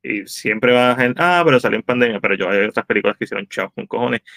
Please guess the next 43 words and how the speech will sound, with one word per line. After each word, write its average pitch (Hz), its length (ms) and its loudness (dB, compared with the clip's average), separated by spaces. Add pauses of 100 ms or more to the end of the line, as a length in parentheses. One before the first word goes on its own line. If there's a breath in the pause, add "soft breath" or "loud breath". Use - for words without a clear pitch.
(140 loud breath)
"Ah, 151 300 2
que 127 80 0
la 113 120 0
marca 104 320 -2
de 117 80 2
D 117 100 2
C 117 160 -2
ya 110 80 2
estaba 110 400 0
tarnished". 113 560 -2 (260)
Eso - 160 -16
es - 80 -14
cierto. 110 500 -6 (520)
Este, 95 420 -2
pero 101 160 0
la 101 140 2
película 110 340 2
tú 123 80 -2
la 117 80 2
mercadeaste 110 600 0
como 92 440 -6 (180)
del 101 140 0
director 107 420 0
de 101 120 -2
Guardians 98 280 -2
of - 60 -16
the 92 80 -2
Galaxy. 101 240 -4
O 98 40 -8
sea, 90 180 0 (200 loud breath)
el - 140 -4
mercadeo 117 560 4
de, 147 320 4
de, 131 220 2
de 120 120 2
Suicide 143 300 0
Squad 143 320 0 (680)
fue 123 200 4
James 113 260 -4
Gunn. 95 240 -10 (600)
Era 107 240 -6
como 101 160 -6
que 87 180 -6